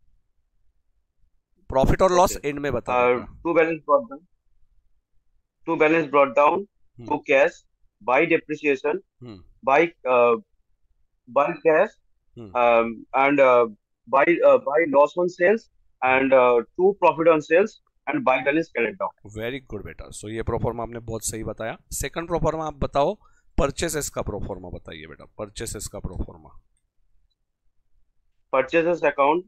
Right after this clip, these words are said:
Speaker 2: uh, purchases account, uh, purchase, um, to cash।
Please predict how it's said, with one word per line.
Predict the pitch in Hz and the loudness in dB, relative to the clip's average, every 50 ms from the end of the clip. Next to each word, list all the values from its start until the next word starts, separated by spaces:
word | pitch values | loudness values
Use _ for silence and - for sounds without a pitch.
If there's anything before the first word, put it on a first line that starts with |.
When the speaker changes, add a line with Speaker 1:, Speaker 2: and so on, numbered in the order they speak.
| _ - 120 | _ -4 -2
Speaker 2:
uh, | 123 120 117 - - | 0 0 0 2 0
purchases | 139 131 - 156 156 156 151 156 | 0 0 2 -2 -2 -2 -2 -4
account, | 151 - 151 156 165 185 180 _ _ _ - _ _ - - | -4 -2 -2 -2 -2 -2 -6 _ _ _ -20 _ _ -6 -2
uh, | 135 135 131 - | -2 0 2 2
purchase, | 147 135 - - 165 170 170 165 - - - - | 2 0 2 0 -2 0 -2 -2 -6 -10 -4 -2
um, | 123 120 113 113 110 107 107 104 98 101 _ _ _ _ _ _ _ _ _ _ _ _ _ _ _ _ - - | 0 2 2 0 0 -4 -8 -12 -14 -18 _ _ _ _ _ _ _ _ _ _ _ _ _ _ _ _ -6 -4
to | 185 180 - - | -4 -2 0 2
cash। | 170 165 175 208 | 2 4 4 2